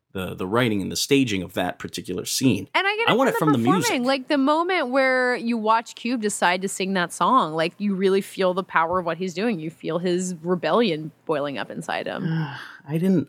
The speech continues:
Speaker 1: I don't get it from the performances. I don't get
Speaker 2: I
Speaker 1: it.
Speaker 2: thought that scene and then their first big one at the skating rink where they kind of,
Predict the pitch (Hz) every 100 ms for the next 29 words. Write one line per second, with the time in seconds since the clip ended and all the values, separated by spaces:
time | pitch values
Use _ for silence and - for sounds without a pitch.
0 | - 135 135 - 131 135 - - - -
1 | - - _ - - - - - _ _
2 | 113 165 180 294 427 294 233 262 311 -
3 | 349 349 262 247 240 240 - 233 - 247
4 | 226 214 202 196 233 226 202 151 151 170
5 | 160 175 - 170 156 143 -